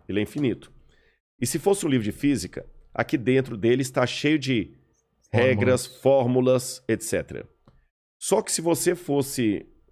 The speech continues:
Speaker 1: um ácaro vivendo dentro desse livro, você jamais conseguiria ver o sentido do que ele diz dentro dele mesmo.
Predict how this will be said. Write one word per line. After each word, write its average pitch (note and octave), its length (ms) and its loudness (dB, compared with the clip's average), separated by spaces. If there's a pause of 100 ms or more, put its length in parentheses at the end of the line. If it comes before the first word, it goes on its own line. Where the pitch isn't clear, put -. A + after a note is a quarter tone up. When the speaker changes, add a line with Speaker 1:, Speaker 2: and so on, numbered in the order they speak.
(480)
Speaker 1:
um C3+ 200 4
ácaro B2+ 440 0
vivendo G#2+ 380 -2
dentro G#2 280 -2
desse G2+ 280 -6
livro, F2+ 420 -6 (840)
você B2+ 220 -2
jamais D3 540 2
conseguiria C3 480 -2
ver A#2 160 0
o B2+ 60 -2
sentido C#3 680 -4
do A2+ 120 -2
que - 100 -8
ele G2+ 140 0
diz A#2 520 -4 (240)
dentro A2+ 340 -4
dele A#2+ 220 -2
mesmo. G#2 400 -4